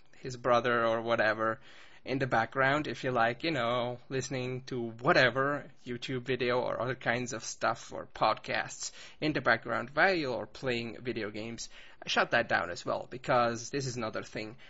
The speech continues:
that is using your internet connection and can therefore increase your ping.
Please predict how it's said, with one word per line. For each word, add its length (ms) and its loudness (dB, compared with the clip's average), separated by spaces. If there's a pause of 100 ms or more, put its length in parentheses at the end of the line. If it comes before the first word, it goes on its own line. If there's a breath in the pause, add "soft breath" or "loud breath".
(160 loud breath)
that 160 -2
is 300 -8
using 480 -2
your 160 0
internet 480 -4
connection 580 -4 (340 loud breath)
and 400 4 (120)
can 180 -4
therefore 400 -2
increase 500 -8
your 140 -6
ping. 240 -2